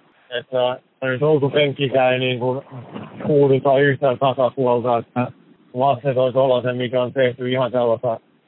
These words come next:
pitkää soutua varten kustomoitu, nyt on ihan uutuus, uutuusjakkara, niin se on kyllä parasta, mitä ihmisen takapuoli voi saada, että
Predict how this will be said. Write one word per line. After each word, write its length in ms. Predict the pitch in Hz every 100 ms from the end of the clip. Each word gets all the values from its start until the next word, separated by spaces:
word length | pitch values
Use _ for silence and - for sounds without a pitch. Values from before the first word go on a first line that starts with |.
| - - -
pitkää 380 | 143 135 - 127
soutua 340 | 123 123 123
varten 360 | 120 123 120 120
kustomoitu, 680 | 131 127 131 123 120 117 120
nyt 180 | 120 117
on 240 | 123 123
ihan 240 | 123 123 123
uutuus, 460 | 127 123 120 113 - _ _ _ _ _ -
uutuusjakkara, 960 | 131 120 127 110 123 117 127 117 117
niin 220 | 113 110 - _ _ _ _
se 120 | 123
on 100 | 120
kyllä 260 | 110 123 110 -
parasta, 440 | 127 123 120 120 113
mitä 260 | 110 131
ihmisen 400 | 123 117 117 113
takapuoli 600 | 104 117 120 107 113 110
voi 160 | 110 110
saada, 380 | 110 110 107 101
että 240 | 92 107